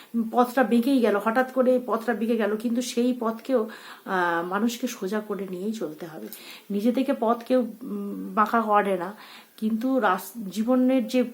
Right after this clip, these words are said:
বাঁকা পথটা, সেটা সোজা করার চেষ্টা কিন্তু মানুষকেই করে নিতে হবে। আর বলে না, সেই চড়াই উতরাই তো থাকবে, জীবনের ওঠা পড়া নামা,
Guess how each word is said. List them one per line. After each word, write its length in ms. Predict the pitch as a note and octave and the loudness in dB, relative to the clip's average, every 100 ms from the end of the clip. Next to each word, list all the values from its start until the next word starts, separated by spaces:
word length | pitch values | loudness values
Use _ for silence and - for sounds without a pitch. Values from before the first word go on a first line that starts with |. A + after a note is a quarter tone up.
| - | -6
বাঁকা 360 | F3+ - - A#3+ | -4 -2 0 0
পথটা, 420 | A#3 G3+ - F3 | 0 -4 -4 -10
সেটা 480 | - G#3 A3 G#3+ A3 - - - | -6 -4 0 0 0 -8 -18 -20
সোজা 320 | - - G#3 A#3 | -12 -4 0 2
করার 200 | A#3 A3+ | 2 0
চেষ্টা 280 | A3 G#3+ G#3+ | -2 -6 -4
কিন্তু 220 | A3 A#3 | -2 0
মানুষকেই 440 | F#3+ F3 F3+ B3 | 0 -2 -4 -4
করে 220 | A#3 F#3+ E3+ | -2 -4 -6
নিতে 200 | D#3+ F3 | -8 -8
হবে। 160 | E3+ - - - - | -8 -10 -12 -14 -4
আর 160 | - B3+ | 2 4
বলে 240 | A#3 C#4 | 6 6
না, 140 | D#4+ C4 | 6 4
সেই 200 | B3+ C4+ | 4 2
চড়াই 380 | C4+ B3+ C4+ D4+ | 6 6 6 6
উতরাই 280 | D#4+ - F4 | 2 4 4
তো 120 | F4 | 4
থাকবে, 380 | - G3+ F#3+ G3 | 2 2 2 0
জীবনের 440 | F#3 G3+ A3 A3 | -2 0 2 4
ওঠা 280 | G#3 G3+ G#3+ | 2 2 2
পড়া 380 | G#3 G3 F#3+ F#3 | 2 2 2 2
নামা, 440 | F#3 F3 F3+ F3+ | 2 0 2 -2